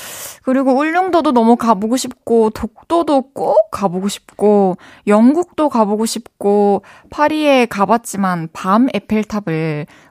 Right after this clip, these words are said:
꼭 이후에 남자친구랑 와서 보겠다고 제가 낮에만 봐가지고 영원히 그 뒤로 밤 에펠탑을 <laughs> 못 보고 있어서 꼭 밤 에펠탑도 보러 가보고 싶고 그렇답니다. 머릿속에 기억해두기도 하고 캡처해서 저장해놓기도 하고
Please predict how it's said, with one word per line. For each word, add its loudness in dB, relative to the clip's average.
꼭 -6
이후에 -2
남자친구랑 0
와서 -2
보겠다고 -6
제가 -6
낮에만 2
봐가지고 -2
영원히 4
그 0
뒤로 0
밤 2
에펠탑을 2
<laughs> -8
못 0
보고 0
있어서 2
꼭 4
밤 0
에펠탑도 -2
보러 -2
가보고 -8
싶고 -4
그렇답니다. -6
머릿속에 2
기억해두기도 0
하고 0
캡처해서 0
저장해놓기도 2
하고 -4